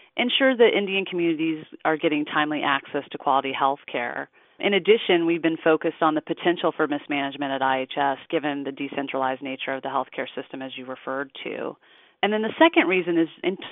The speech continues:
September twenty nineteen, we issued a report where we looked at how the Affordable Care Act's expansion of Medicaid and the creation of other health insurance options resulted in increased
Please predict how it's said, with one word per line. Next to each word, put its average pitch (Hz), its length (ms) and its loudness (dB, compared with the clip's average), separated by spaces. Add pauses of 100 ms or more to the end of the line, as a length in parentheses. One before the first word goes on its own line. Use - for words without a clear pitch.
(120)
September 294 440 2
twenty 233 360 -2
nineteen, 180 600 0
we 165 180 0
issued 185 240 0
a 175 60 2
report 160 540 2
where 165 100 2
we 156 140 -2
looked 170 280 0
at 175 80 -2
how 160 300 4
the 151 140 -2
Affordable 196 420 0
Care 170 260 0
Act's 165 280 0
expansion 160 560 -4
of 139 60 -10
Medicaid 135 840 -4 (300)
and 175 120 6
the 170 40 2
creation 165 320 0
of 151 100 0
other 175 240 6
health 151 240 4
insurance 135 540 -6
options 127 680 -4 (140)
resulted 233 380 4
in 214 120 -2
increased 208 380 0